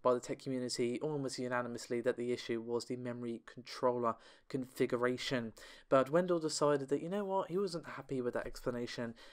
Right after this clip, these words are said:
and he decided to conduct his own tests. So of course, there will be a link to his video in the description below this video, so go check that out. But he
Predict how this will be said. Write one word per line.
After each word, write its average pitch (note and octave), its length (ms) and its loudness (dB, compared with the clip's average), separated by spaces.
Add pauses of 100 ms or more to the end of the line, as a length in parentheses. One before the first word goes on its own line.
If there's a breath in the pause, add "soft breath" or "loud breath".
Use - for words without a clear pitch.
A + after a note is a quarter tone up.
(220 loud breath)
and B2 500 -4 (920)
he F3 140 6
decided B2+ 500 2
to C3 180 -2
conduct B2 460 -2
his A#2+ 180 -2
own A2+ 140 0
tests. - 400 0
So B2 100 -2
of A#2+ 80 -10
course, B2 220 0
there C3 80 0
will B2+ 140 0
be B2 120 0
a A#2+ 60 4
link B2 180 -2
to - 80 -14
his C3+ 180 -4
video B2+ 360 2
in C#3 100 -4
the B2+ 80 -2
description A#2+ 540 -4 (100)
below B2+ 320 2
this A#2+ 200 -4
video, B2+ 440 -2
so C3+ 160 -2
go A#2+ 160 0
check A2+ 300 -4
that A#2 160 -4
out. D#3+ 320 -4 (640 loud breath)
But C#3+ 440 2
he D#3+ 440 -2